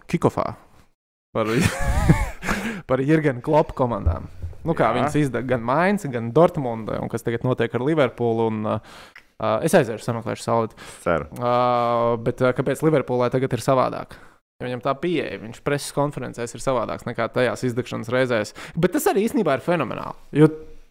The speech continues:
Speaker 1: tieši tā kā viens un tas pats atkārtojās ar Kloppu. Viņš Mainz uzcēla uz Bundeslīgu, un tad bija superkritums. Nu, ar to pašu sastāvu. Ar Dortmundu
Speaker 2: Izdegšana, jā?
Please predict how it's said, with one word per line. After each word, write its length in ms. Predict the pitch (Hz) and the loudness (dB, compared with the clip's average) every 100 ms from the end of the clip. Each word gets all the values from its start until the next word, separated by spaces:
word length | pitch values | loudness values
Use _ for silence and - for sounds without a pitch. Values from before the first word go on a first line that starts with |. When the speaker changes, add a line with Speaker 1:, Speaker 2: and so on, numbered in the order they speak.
| _ | _
Speaker 1:
tieši 380 | 285 294 190 - - - | 2 4 4 2 -20 -6
tā 80 | 185 | 0
kā 260 | 180 151 143 | 2 2 4
viens 200 | 226 208 | 2 2
un 60 | 156 | 0
tas 120 | 143 | 0
pats 200 | 175 170 | 2 4
atkārtojās 560 | 170 165 120 117 117 127 | 2 2 -2 0 -2 -4
ar 60 | |
Kloppu. 320 | - 139 151 143 | 2 4 4 0
Viņš 220 | 135 - | -4 -2
Mainz 340 | 165 208 233 | 0 2 2
uzcēla 400 | 190 220 196 135 123 | 0 0 0 0 0
uz 60 | 123 | 0
Bundeslīgu, 640 | 180 330 - 440 427 403 - - - - _ _ - | 2 2 0 2 4 2 -2 -14 -20 -20 _ _ -10
un 60 | 120 | -2
tad 120 | 135 | -2
bija 160 | 120 - | -2 -8
superkritums. 920 | - 156 156 - 107 110 98 - - | 0 0 0 -6 -6 -8 -8 -16 -12
Nu, 120 | 175 170 | 2 2
ar 40 | - | 2
to 80 | 120 | -6
pašu 280 | 120 123 - | -4 -6 -4
sastāvu. 400 | 117 - 117 120 - - - _ - | -6 -2 -6 -6 -12 -20 -20 _ -6
Ar 80 | 143 | -2
Dortmundu 640 | 143 208 190 139 120 117 | 2 2 2 -8 -6 -4
Speaker 2:
Izdegšana, 600 | 151 165 202 - 156 120 | -2 2 0 2 2 2
jā? 120 | 101 | 2